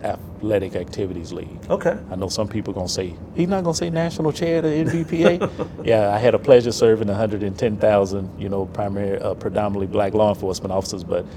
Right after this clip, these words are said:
Speaker 1: affecting those kids, uh, uh, meant, uh, the world to me.
Speaker 2: Wow, yep. That's,
Speaker 1: Uh-huh.
Speaker 2: that's a great organization right there. Um, most influential person in your career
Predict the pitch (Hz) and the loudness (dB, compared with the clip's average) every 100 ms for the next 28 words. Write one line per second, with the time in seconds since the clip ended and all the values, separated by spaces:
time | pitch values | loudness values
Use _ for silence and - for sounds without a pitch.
0 | - - - - 113 - 104 104 95 - | -14 -8 -6 2 2 2 2 2 2 0
1 | 123 104 90 - - - 98 92 90 92 | 0 0 -2 -6 -12 -6 -4 -2 -4 -6
2 | 90 - 92 87 90 101 98 - - - | -10 -6 -4 -4 -6 -6 -6 -10 -16 -6
3 | 95 90 90 95 101 90 - 92 - - | -4 -2 -2 0 0 0 -4 -12 -12 -14
4 | - - - 107 95 98 - 104 - - | -16 -14 -6 -4 -4 -6 -4 0 0 -2
5 | - - 104 107 113 92 101 98 98 92 | -6 0 0 0 -2 0 -2 0 -2 -4
6 | 92 92 - 98 95 90 90 - - - | -6 -6 -8 -10 -10 -8 -8 -10 -14 -14
7 | - - - - 127 123 120 127 156 151 | -14 -14 -10 2 6 6 6 10 8 8
8 | 151 - 139 131 131 - 127 - 123 113 | 0 4 4 4 0 2 2 2 -6 -4
9 | 117 110 - 107 110 92 95 | -2 -2 -4 -4 -4 -4 -6